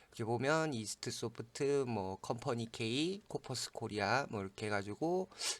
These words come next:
요 종목이 고래 종목에서, 어, 눈에 좀 띄고 있습니다 하고 제가 이제 말씀드렸습니다. 그 요 종목들 한번 이렇게 제가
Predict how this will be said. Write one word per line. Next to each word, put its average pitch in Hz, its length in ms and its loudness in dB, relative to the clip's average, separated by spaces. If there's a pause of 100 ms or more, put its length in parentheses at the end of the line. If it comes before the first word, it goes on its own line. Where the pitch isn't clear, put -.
요 113 80 -2
종목이 123 800 2
고래 123 320 0
종목에서, 123 880 4 (460)
어, 95 280 2
눈에 113 260 6
좀 127 200 0
띄고 160 300 4
있습니다 113 500 4
하고 101 180 2
제가 95 600 0
이제 90 360 -4
말씀드렸습니다. 104 1080 0 (500)
그 127 240 4
요 139 100 8
종목들 160 800 4
한번 143 300 0
이렇게 113 380 -4
제가 98 560 2